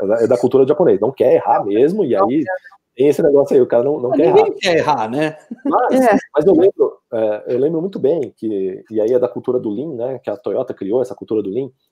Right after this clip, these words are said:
Speaker 1: que é um dos pilares lá, é respeito pelas pessoas, e pra ter respeito pelas pessoas, eles criam um ambiente onde você pode realmente inovar e errar, tá? E, o, e eles incentivam que todo erro tem que ser, gerar um aprendizado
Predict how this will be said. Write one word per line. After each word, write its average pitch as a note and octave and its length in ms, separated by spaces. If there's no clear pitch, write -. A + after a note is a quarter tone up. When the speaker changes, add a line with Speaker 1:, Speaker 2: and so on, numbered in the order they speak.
Speaker 1:
que - 80
é A2 40
um C3 140
dos C3+ 200
pilares B2 480
lá, A#2 140
é G2+ 40
respeito A#2+ 400
pelas A2+ 180
pessoas, B2 460
e B2 60
pra D3 160
ter G#3+ 180
respeito F#3+ 400
pelas D3+ 200
pessoas, C#3+ 540
eles D3 180
criam B3+ 400
um A#3 40
ambiente D3+ 440
onde D#3 180
você D3 200
pode G3 580
realmente F3+ 600
inovar C3 580
e F#3+ 60
errar, C3 320
tá? - 140
E, A#2 220
o, A#2 480
e G#2+ 520
eles B2+ 260
incentivam G#3+ 760
que A#3+ 360
todo A3+ 400
erro F#3 360
tem F#3+ 160
que G3+ 100
ser, F#3 300
gerar D3+ 280
um E3+ 140
aprendizado D3 800